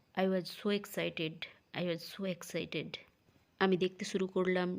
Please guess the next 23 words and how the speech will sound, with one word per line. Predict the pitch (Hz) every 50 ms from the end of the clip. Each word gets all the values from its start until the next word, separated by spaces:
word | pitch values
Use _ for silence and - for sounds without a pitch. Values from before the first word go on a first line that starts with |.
| - - -
টিউটোরিয়াল | 185 185 175 - 185 175 180 185 185 185 175
ভিডিওস, | - 190 185 170 190 185 180 165 156 151 156 - - - _ _
কিভাবে | - 202 175 170 185 180 175
নামাজ | 170 165 165 175 185 175 - -
পড়তে | 185 180 185 - 175
হয় | 170 170 180 165
তার, | 160 - 175 156 151 156 160 - - _ _ _ _
তাদেরকে | - 185 175 180 - 196
অনুসরণ | 185 185 185 185 - 190 190 190 190
করছিলাম, | - 185 180 - - 190 190 180 180 -
আর | - 170 175
পাশাপাশি | - - 175 170 - 190 185 196 185 - - 185 170 160 - - -
অনুবাদগুলোও | 185 190 196 190 190 190 180 170 180 185 190 190
লিখে | 180 175 - -
রাখছিলাম, | 180 170 170 - - - 175 165 160 156 165 -
আর | 180 180
সেগুলো | - - - 196 175 180 180 180
আমার | 175 180 180
সামনে | - - - 180 175 180 185 185 185
রেখে | 170 175 170 170 - - 196 180 175 - - - -
আমি | - 180 180
নামাজ | 175 175 170 170 180 180 180 -
পড়ছিলাম। | - 165 156 156 - - 147 147 139 - -